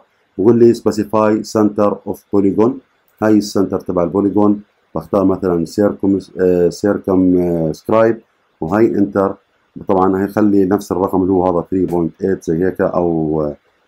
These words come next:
خلينا ندخل الرقم هذا مثلًا يكون three point five، هاي انتر، هاي كمان مرة طلع. بس هو يعني زي بتصير انت بدك تتخيل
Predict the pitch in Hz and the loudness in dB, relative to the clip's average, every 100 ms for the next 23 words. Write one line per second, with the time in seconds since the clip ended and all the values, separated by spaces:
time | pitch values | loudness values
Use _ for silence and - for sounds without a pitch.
0 | - 101 92 90 78 78 82 76 80 90 | -2 0 0 0 -4 -4 -4 -4 -2 0
1 | 92 92 90 87 82 98 98 87 - 98 | -2 0 -2 -2 -2 0 0 0 0 0
2 | 85 87 80 - 110 120 - _ _ _ | 2 -2 -2 0 2 0 -6 _ _ _
3 | _ _ _ _ _ _ _ - 101 104 | _ _ _ _ _ _ _ -4 0 2
4 | 104 104 98 95 _ _ _ 104 101 107 | 0 0 -2 -4 _ _ _ -2 0 2
5 | 104 98 95 90 85 - _ _ - 95 | 4 4 2 0 -2 -6 _ _ -4 -2
6 | - 139 123 120 120 95 95 98 92 117 | 4 6 8 6 4 0 0 2 2 4
7 | 113 101 - 120 113 104 92 98 - 104 | 4 2 -2 0 0 -2 -6 -8 -4 -6
8 | - 127 110 92 98 | -2 2 2 2 0